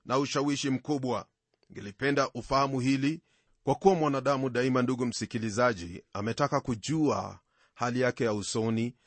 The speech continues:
amegeukia mambo kama hayo, yani uchawi, ili aweze kufanya hivyo. Hilo ndilo lilitendeka katika mji wa Ninawi, na ndiposa Mungu asema kwamba atawahukumu watu hawa kwa sababu hiyo.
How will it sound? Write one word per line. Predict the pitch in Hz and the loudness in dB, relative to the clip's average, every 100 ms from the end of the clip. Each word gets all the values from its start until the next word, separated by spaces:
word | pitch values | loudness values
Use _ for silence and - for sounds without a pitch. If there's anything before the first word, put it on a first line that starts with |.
| _ - | _ -6
amegeukia | 107 123 123 139 135 175 147 | -2 0 2 0 2 2 2
mambo | 139 139 131 | 2 2 0
kama | 131 131 117 | 0 0 2
hayo, | 135 135 101 | 2 0 0
yani | 98 123 120 120 | 0 2 2 0
uchawi, | 107 - 127 117 95 85 _ _ - | -4 0 0 0 -4 -12 _ _ -6
ili | 110 143 143 135 | 0 2 2 0
aweze | 131 131 127 | 2 2 2
kufanya | 123 117 135 127 113 | -2 0 0 0 0
hivyo. | 117 98 87 - _ _ _ _ | 0 -2 -6 -10 _ _ _ _
Hilo | 110 131 | 0 2
ndilo | 123 131 127 | 4 4 2
lilitendeka | 120 113 117 117 127 127 123 | 0 -2 0 0 2 0 -2
katika | 113 110 139 127 120 101 87 - | -2 -4 -2 -2 0 -2 -4 -6
mji | 104 117 104 | -4 -4 -2
wa | 117 110 | -2 0
Ninawi, | 110 117 117 120 127 _ _ _ - | 0 2 2 2 -2 _ _ _ -6
na | 107 | -2
ndiposa | 127 139 175 165 | 0 2 2 2
Mungu | 151 160 151 | 4 4 4
asema | 135 151 135 | 2 2 0
kwamba | - 147 127 117 - | 2 0 2 -2 0
atawahukumu | 117 120 117 113 - 131 120 | -2 0 0 0 -2 0 0
watu | 110 - | 0 -2
hawa | 117 139 104 87 - _ _ _ | 0 2 0 -6 -16 _ _ _
kwa | 110 | -8
sababu | 107 123 131 127 120 | -2 0 2 0 -2
hiyo. | 113 107 90 | -2 -2 -4